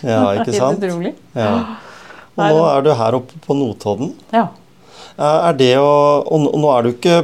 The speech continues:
Speaker 1: bare kateket lenger, nå er du jo prest, og du
Speaker 2: Mm.
Speaker 1: er sokneprest også, eller er det det
Speaker 2: Ja,
Speaker 1: heter?
Speaker 2: ja.
Speaker 1: Ikke sant?
Speaker 2: Jeg er sogneprest her på
Speaker 1: Sogneprest,
Speaker 2: Notodden.
Speaker 1: og da har du et liksom litt større ansvar enn, eh, eh, over et større, litt større område,
Speaker 2: Ja,
Speaker 1: akkurat
Speaker 2: ja.
Speaker 1: i en menighet.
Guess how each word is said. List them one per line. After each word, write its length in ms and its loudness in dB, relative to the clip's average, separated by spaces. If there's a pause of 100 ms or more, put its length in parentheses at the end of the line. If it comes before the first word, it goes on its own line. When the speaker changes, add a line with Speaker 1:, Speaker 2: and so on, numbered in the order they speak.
(160)
Speaker 1:
bare 480 2
kateket 560 -4
lenger, 220 0
nå 80 2
er 80 0
du 80 -2
jo 20 -18
prest, 560 -2
og 80 2
du 80 0
Speaker 2:
Mm. 80 2
Speaker 1:
er 220 -2 (500)
sokneprest 720 -4
også, 140 2
eller 100 0
er 80 0
det 80 4
det 80 2
Speaker 2:
Ja, 160 0
Speaker 1:
heter? 140 -2 (180)
Speaker 2:
ja. 80 -2 (160)
Speaker 1:
Ikke 140 -6
sant? 260 -2
Speaker 2:
Jeg 220 -8
er 100 -14
sogneprest 560 -4
her 80 -2
på 80 4
Speaker 1:
Sogneprest, 480 0
Speaker 2:
Notodden. 240 -20
Speaker 1:
og 140 0
da 100 0
har 160 2
du 60 2
et 100 -8
liksom 240 -2
litt 160 -4
større 480 -2
ansvar 560 -2
enn, 160 -4
eh, 800 -6 (160)
eh, 180 -8
over 240 -6
et 140 -6
større, 360 -4
litt 220 -8
større 240 -2
område, 400 -4
Speaker 2:
Ja, 160 0
Speaker 1:
akkurat 320 -2
Speaker 2:
ja. 140 -2 (720)
Speaker 1:
i 120 -4
en 200 0
menighet. 680 -2